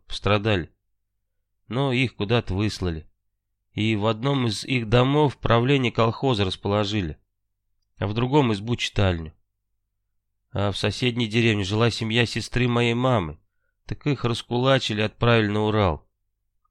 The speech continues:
Справедливо, несправедливо, я деталей до сих пор не знаю, но семья у них была довольно-таки мощная.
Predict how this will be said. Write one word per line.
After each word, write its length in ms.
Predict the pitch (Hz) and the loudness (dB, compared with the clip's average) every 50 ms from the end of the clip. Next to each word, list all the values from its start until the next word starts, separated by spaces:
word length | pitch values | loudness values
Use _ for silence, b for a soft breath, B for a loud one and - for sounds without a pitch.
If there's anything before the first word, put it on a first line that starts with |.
| _ _ | _ _
Справедливо, 800 | - - - - 107 110 110 113 95 104 127 143 147 143 131 | -20 -6 0 2 2 4 2 2 0 0 2 2 2 2 2
несправедливо, 800 | 113 98 95 - - - 104 110 110 117 113 110 135 151 147 127 | 0 -2 -4 -6 -4 -2 -2 0 0 -2 -2 0 0 0 2 2
я 140 | 113 110 123 | 2 0 0
деталей 420 | 110 107 117 - - 139 131 123 120 | 0 0 -4 0 2 2 2 2 2
до 100 | 110 117 | 0 -2
сих 180 | - - - - | -4 -6 -6 -6
пор 200 | 123 123 117 120 | -4 -4 -4 -4
не 120 | 127 120 | -4 -6
знаю, 480 | 120 127 147 160 160 156 131 104 90 B B B B B B B | -6 -6 -4 -2 0 2 2 2 0 B B B B B B B
но 180 | - 117 139 143 | -4 0 0 0
семья 520 | - - - 123 123 127 127 135 151 147 139 | 0 -2 -2 -4 -4 -2 0 2 2 2 2
у 20 | |
них 200 | 131 135 131 113 | 2 0 -2 -2
была 240 | 107 120 127 127 123 | 0 0 2 2 2
довольно-таки 640 | 107 110 120 123 127 127 123 117 107 - - - - | 2 2 2 2 2 0 0 -2 -4 -6 -8 -6 -4
мощная. 580 | 117 123 135 139 120 101 - - 87 80 76 | -2 0 2 2 0 0 -2 -6 -8 -10 -12